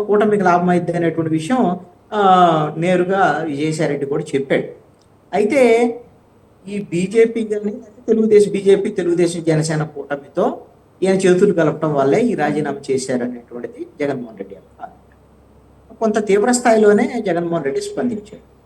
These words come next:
వీళ్ళ విషయంలో. ఇంకా కొంతమంది పోతారనేటువంటి విషయాన్ని కూడా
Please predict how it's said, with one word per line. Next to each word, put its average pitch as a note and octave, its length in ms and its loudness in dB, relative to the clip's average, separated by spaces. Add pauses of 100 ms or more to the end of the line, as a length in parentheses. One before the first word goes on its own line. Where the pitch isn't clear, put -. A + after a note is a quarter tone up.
(200)
వీళ్ళ C#3+ 140 -12
విషయంలో. B2+ 400 -4
ఇంకా G3+ 100 0 (100)
కొంతమంది F#3+ 300 -2
పోతారనేటువంటి F3 800 -4
విషయాన్ని D3+ 400 -10
కూడా F#3 120 -6